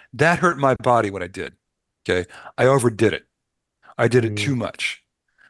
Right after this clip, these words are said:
Speaker 1: And my wife said to me, "You're breaking your body down." I went, "Oh," I didn't want to hear that. She was right. Sold the car. Okay.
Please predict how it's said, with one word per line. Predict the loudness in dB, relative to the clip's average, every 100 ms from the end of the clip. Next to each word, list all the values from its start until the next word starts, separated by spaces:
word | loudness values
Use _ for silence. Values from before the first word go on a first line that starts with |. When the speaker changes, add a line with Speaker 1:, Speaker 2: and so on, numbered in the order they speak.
| _ _ _
Speaker 1:
And | 0 0 4
my | 4 4
wife | 4 2
said | 2 -2
to | -2
me, | -10 -12 _ _
"You're | -2
breaking | 2 2 4
your | 2
body | 4 2
down." | 0 -6
I | -8
went, | -16 _ _ -18
"Oh," | -14 -10 -10 -10 -10 -2
I | 0
didn't | 0
want | -2
to | -4
hear | -4
that. | -4 -6 _
She | -6 -4
was | -4
right. | -10 -4 -2 -2 _ _ _ _ _ _ _ -4
Sold | 0 2 0
the |
car. | -4 -6 -8 _ _ _ _ _ _ _ _
Okay. | -2 -2